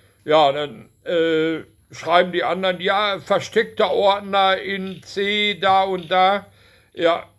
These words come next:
äh, ich fi-, ich finde den Ordner nicht, den versteckten Ordner. Und vor allen Dingen will ich mich im Forum anmelden. Es tut uns leid, Serverfehler. Also man kann ihn nicht erreichen per E-Mail.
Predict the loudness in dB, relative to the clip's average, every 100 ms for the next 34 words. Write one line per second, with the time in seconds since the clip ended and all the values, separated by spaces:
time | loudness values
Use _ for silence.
0 | _ _ _ _ _ -10 -10 -10 -16 -20
1 | _ _ _ _ -16 -14 -6 -6 -4 -2
2 | -2 2 0 2 2 2 0 -6 -4 -6
3 | -8 -6 -6 -8 -6 -8 -8 -16 -14 -4
4 | -4 -4 -6 -6 -6 -12 _ _ -20 _
5 | _ -6 0 0 2 0 -2 -6 -8 _
6 | _ 0 0 0 -2 -2 -6 2 4 4
7 | 2 0 -4 0 0 0 -4 -12 _ _
8 | _ -10 -8 -2 -2 0 -4 -4 0 4
9 | 4 2 -6 -20 _ _ _ _ -4 4
10 | 6 6 2 0 0 0 0 -4 -6 -10
11 | _ _ _ _ -6 -2 -2 -4 -14 _
12 | -4 -4 0 0 0 -4 -4 -2 0 2
13 | 2 2 -2 -4 -4 -4 -6 -2 0 0
14 | 0